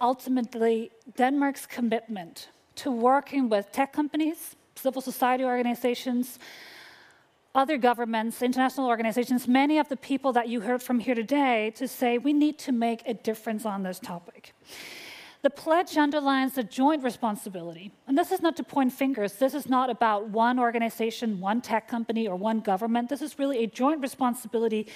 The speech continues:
to promote and use technology to benefit democracy and human rights. And that's why,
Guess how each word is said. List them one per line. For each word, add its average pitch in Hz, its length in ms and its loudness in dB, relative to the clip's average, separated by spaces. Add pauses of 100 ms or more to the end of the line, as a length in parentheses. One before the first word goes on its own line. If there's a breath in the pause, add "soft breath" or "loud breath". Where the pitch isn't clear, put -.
(260 loud breath)
to 262 100 -4
promote 254 520 2
and 262 140 2
use 247 240 2
technology 226 600 0
to - 140 -14
benefit 240 520 -2
democracy 247 640 -2
and 233 100 -4
human 226 240 -2
rights. 180 400 -10 (600 loud breath)
And 240 100 4
that's 311 220 2
why, 285 480 4